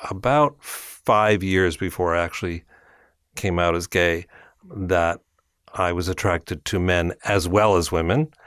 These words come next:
and that I was bisexual, uh, but that I was committed to staying in our marriage. I didn't know what that meant in terms of, uh, what do, what do we do about this now, or what do I do about it now?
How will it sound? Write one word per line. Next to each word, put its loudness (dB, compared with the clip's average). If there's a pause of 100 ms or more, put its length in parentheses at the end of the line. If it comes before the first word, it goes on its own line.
(460)
and -2
that 2
I 2
was -2
bisexual, 2
uh, 0
but -6
that 2
I 2
was -4
committed -2
to -8
staying -2
in -2
our 0
marriage. 4 (520)
I -4
didn't -4
know -2
what -2
that 0 (400)
meant 0
in -4
terms -2
of, -6 (920)
uh, -8 (100)
what -4
do, 6
what 2
do 6
we 4
do 6
about 4
this -2
now, 2
or 6
what 4
do 4
I 4
do 2
about -2
it -10
now? -8